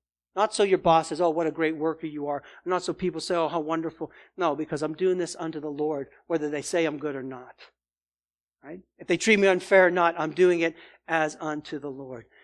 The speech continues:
And as he gives you opportunity, are you telling others about the truth of Christ?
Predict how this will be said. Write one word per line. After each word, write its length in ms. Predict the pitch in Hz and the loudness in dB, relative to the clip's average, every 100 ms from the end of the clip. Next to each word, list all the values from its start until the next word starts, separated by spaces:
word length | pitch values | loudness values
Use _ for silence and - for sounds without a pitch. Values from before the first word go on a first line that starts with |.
| - _ _ - | -20 _ _ -6
And 100 | 160 | -4
as 140 | 151 | -2
he 60 | 160 | -4
gives 300 | 147 220 202 | -2 -2 -2
you 140 | 220 | 2
opportunity, 640 | 208 208 208 202 185 151 151 | 2 2 -2 0 -2 -2 -4
are 60 | |
you 120 | 147 | -4
telling 400 | 143 - 190 208 | -8 -8 -6 -2
others 280 | 190 175 151 | -2 -2 -4
about 220 | 147 151 | -6 -8
the 60 | 156 | -8
truth 300 | - 147 139 | -10 -10 -10
of 120 | - | -14
Christ? 500 | - 131 127 123 - | -16 -16 -16 -20 -20